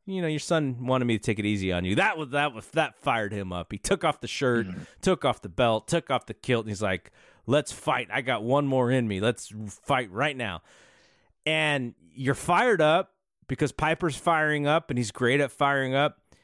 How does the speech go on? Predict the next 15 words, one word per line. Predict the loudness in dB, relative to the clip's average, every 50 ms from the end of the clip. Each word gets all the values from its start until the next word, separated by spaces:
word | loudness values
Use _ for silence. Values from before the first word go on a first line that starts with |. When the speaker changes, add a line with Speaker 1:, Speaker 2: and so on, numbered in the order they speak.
| _ _ _ _ _ _ -2
Speaker 1:
And | -2 0 0
Hogan | 2 2 2 2 2 0 -2 -2
is | -2 -4
just | -6 -6 -6
kinda | -4 -2 -2 -2
looking | 0 0 0 0 0 0 -2 -2 -4 -8 -4
towards | 0 0 0 0 0 -4 -6
the | -6 -6
stage, | -4 0 0 2 2 2 0 0 -4 -8 -14 -10 -4 0
and | 0
th-, | 0 0
but | -2 -2 0
then | 0 2 2
he's, | 0 0 0
like, | 0 -2 -2